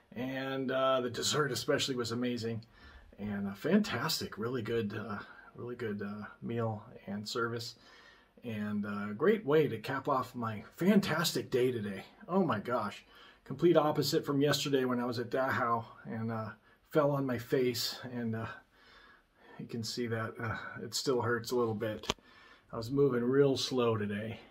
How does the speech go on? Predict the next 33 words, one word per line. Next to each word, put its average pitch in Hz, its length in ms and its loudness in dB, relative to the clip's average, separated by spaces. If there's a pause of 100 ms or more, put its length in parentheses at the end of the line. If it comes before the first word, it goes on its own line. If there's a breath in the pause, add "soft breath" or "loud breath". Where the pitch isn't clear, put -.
(960 soft breath)
And, 113 240 -8
uh, 117 100 -4
this 151 220 2
is 143 120 0
from 123 380 4
the 131 140 4
other 147 200 10
day. 107 420 0 (840 soft breath)
Uh, 113 240 -4
I 120 40 -6
was 120 180 -2
carrying 147 340 6
my 139 120 8
luggage 135 460 6
and 120 100 2
I 113 60 2
scraped 123 440 2
my 127 140 2
knuckle 131 420 2
along 120 280 2
the 113 60 2
side 120 260 2
of 113 100 0
a 117 40 6
wall. 123 560 8
<laughs> - 40 -20 (460 loud breath)
So, 117 380 2 (800 loud breath)
not 165 240 8
going 175 240 12
without 165 380 12
my 165 160 12
little 160 240 10
boo-boos, 170 680 12